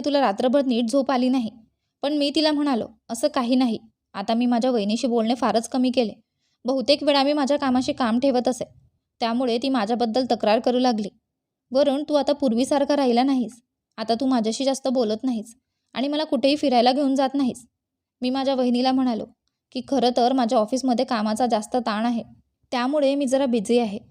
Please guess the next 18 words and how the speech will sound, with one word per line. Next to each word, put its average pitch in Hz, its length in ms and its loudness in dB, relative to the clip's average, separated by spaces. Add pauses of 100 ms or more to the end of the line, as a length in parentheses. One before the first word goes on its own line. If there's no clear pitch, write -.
आणि 226 180 -2
त्यामुळे 247 440 2
मला 262 220 2
तुमच्यासाठी 262 460 0
वेळ 226 180 2
काढता 240 280 0
येणार 226 300 0
नाही. 220 200 -4 (520)
मला 254 140 -2
माफ 233 320 -4
करा." 240 140 0 (320)
असे 220 200 -2
म्हणत 247 340 2
मी 262 80 2
परत 240 260 2
माझ्या 254 240 0
खोलीत 233 300 0
आलो 214 160 0